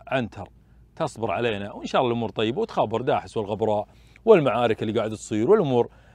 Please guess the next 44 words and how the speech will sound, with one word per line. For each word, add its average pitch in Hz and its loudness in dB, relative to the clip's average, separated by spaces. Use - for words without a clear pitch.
عنترة 160 0
مهن-، 214 -4
محنة 254 -2
ومه-، 175 -4
مهي 254 0
وقت 240 0
يعني 143 -2
زيجات 127 0
وأعراس 113 -4
وغيره. 113 -4
قال: 185 2
"لو 254 6
تزوجني 233 0
ماني 202 2
مسوي 165 -2
عرس." 110 -8
قال: 71 -10
"يا - -16
ولد - -20
اترك - -16
هالأمور 113 -6
هذه 104 -2
وأبشر 120 -2
الله 107 2
بعزك، 110 -6
والأيام 127 -2
إن 101 -6
شاء 98 -8
الله 98 -6
الجاية 117 2
إن 113 -6
شاء 123 -2
الله 98 -2
إني 92 -8
أبعطيك." 87 -8
قال: 208 10
"واعد؟" 196 6
قال: 160 -6
"إن 98 -12
شاء 107 -8
الله 90 -8
إنه 90 -12
خير 87 -10
يعني." - -20